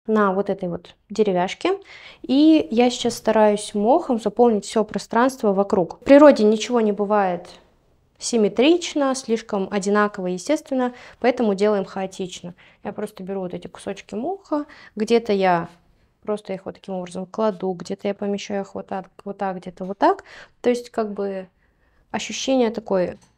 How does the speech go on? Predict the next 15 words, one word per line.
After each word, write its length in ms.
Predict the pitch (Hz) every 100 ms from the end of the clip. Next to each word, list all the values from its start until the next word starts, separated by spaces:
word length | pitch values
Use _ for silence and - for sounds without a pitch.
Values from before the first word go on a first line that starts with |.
| _
небрежности, 1500 | 220 220 220 - _ 208 247 320 330 277 269 - - 240 233
разбросанности 1120 | 208 196 190 214 247 247 226 214 - - 208
должно 380 | 185 185 175 185
быть 260 | 175 175 -
в 60 |
кадре. 440 | - 185 175 - 175 _ -
Вайб, 320 | 208 220 214
который 380 | - 208 202 190
я 100 | 190
хочу 320 | 190 180 - 202
здесь 260 | 190 175
создать, 720 | - 190 180 220 294 330 - - _ - - - - -
это 200 | 208 208
такое 600 | 208 208 202 190 175 - - _ _ _ _
пасмурное 1120 | - 233 240 - 214 208 214 214 208 202 202